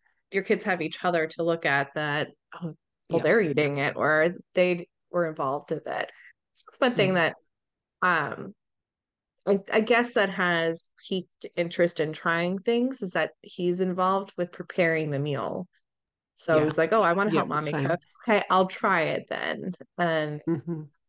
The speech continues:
Speaker 2: Mm-hmm.
Speaker 1: yeah.
Speaker 2: Yeah. So we have the older two now, they're cooking with us twice a week. And then Quinn's also often cooking, sometimes nearly every night. So,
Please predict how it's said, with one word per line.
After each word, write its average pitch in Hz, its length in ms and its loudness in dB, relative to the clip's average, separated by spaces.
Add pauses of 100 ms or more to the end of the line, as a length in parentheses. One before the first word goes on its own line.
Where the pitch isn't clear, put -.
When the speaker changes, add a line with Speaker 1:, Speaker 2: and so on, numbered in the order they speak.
(140)
Speaker 2:
Mm-hmm. 151 360 -4
Speaker 1:
yeah. - 200 -6 (1000)
Speaker 2:
Yeah. 139 360 0
So 139 540 -4
we 151 320 2
have 147 280 -4
the 143 120 0
older 135 240 0
two 143 200 -2
now, 127 240 -4
they're 135 160 -6
cooking 147 600 -4 (400)
with 143 160 0
us 127 220 -2
twice - 360 -6
a - 20 -6
week. 202 320 -2 (1000)
And 151 220 4
then 139 240 2
Quinn's 135 400 -4
also 127 600 -4 (120)
often 139 300 -4
cooking, 120 580 -8 (160)
sometimes 131 420 -8
nearly 113 280 -6
every 113 180 -8
night. 120 320 -8
So, - 320 -10